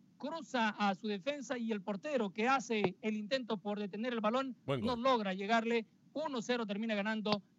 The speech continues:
Speaker 1: Club Deportivo Águila. La vuelta será en el Estadio Juan Francisco Barraza. Este clásico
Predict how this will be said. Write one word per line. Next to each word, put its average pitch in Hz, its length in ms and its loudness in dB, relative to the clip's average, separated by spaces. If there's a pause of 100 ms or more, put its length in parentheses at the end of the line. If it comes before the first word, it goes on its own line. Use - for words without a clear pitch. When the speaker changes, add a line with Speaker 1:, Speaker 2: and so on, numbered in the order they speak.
Speaker 1:
Club 240 180 0
Deportivo 196 520 -2
Águila. 175 340 2
La 175 100 2
vuelta 247 420 2 (160)
será 208 260 0
en 240 140 -4
el 202 60 -2
Estadio 214 640 0
Juan 285 420 -2 (100)
Francisco 202 540 -4
Barraza. 247 560 2 (220)
Este 202 240 -4
clásico 208 600 -2